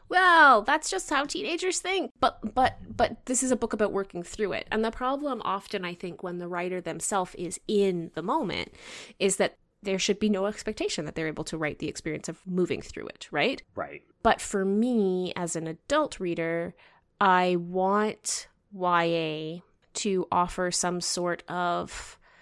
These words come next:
Speaker 1: and in fairness, I think as a reader, when I was a teenager, I wanted my way, my Y A to show me th-, how to get through situations. Like, that's what I read
Speaker 2: Right.
Speaker 1: it for often.
Speaker 2: Hmm.
Speaker 1: I don't think I would have found a book that mires so deeply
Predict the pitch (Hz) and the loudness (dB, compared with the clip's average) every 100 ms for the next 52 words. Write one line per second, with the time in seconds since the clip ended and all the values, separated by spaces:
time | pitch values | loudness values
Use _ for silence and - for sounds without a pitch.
0 | - _ _ _ _ - 339 330 - 330 | -20 _ _ _ _ 2 2 2 0 2
1 | 311 311 294 240 233 247 226 202 190 208 | 2 2 0 -2 -2 0 0 0 2 4
2 | 196 185 180 185 180 180 180 - 165 - | 4 2 0 0 0 0 -2 -4 -6 -6
3 | - - 196 190 202 220 208 185 175 175 | -4 0 2 2 4 4 4 2 0 -2
4 | - - 196 175 170 170 165 160 - 170 | -6 -4 -2 0 0 0 0 0 -2 -2
5 | 165 - - - - 185 175 - - 175 | -4 -10 -14 -4 0 2 0 -6 -8 -2
6 | 170 311 - 285 285 285 330 349 - 185 | -2 -2 -4 -4 -4 -4 -6 -8 -8 -4
7 | - 170 - 202 165 - 165 175 90 - | 0 0 0 0 0 2 2 2 0 -6
8 | 147 - - - - 180 151 98 - - | -8 -10 -10 -14 -8 -4 0 -2 -4 -12
9 | - - - 175 - - - 220 262 _ | -20 -8 2 4 4 -4 -6 -6 -8 _
10 | - 202 92 160 156 151 _ _ - 202 | -10 -8 -8 -10 -14 -18 _ _ 0 2
11 | 202 233 247 - 247 220 190 185 - 180 | 6 6 6 0 0 0 0 -2 -2 -4
12 | 180 175 170 160 - - - 190 185 170 | -2 -4 -2 -4 -4 -10 -6 -2 0 0
13 | 175 185 190 - - 175 165 175 170 - | 0 0 -2 -6 -4 -4 -4 -6 -6 0
14 | 214 | 0